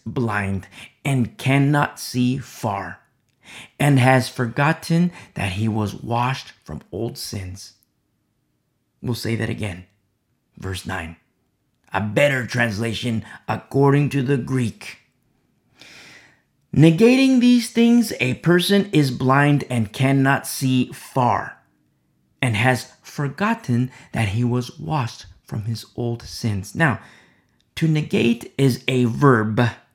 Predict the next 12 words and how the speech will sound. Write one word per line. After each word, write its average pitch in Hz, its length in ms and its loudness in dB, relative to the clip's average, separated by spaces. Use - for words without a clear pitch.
It's - 220 0
a 180 140 6
verb. 175 500 4
It's - 160 4
to - 280 -2
invalidate, 143 800 0
to 147 120 0
nullify, 156 640 0
and 135 240 -4
to 143 100 -2
make 151 480 0
ineffective. 202 920 -4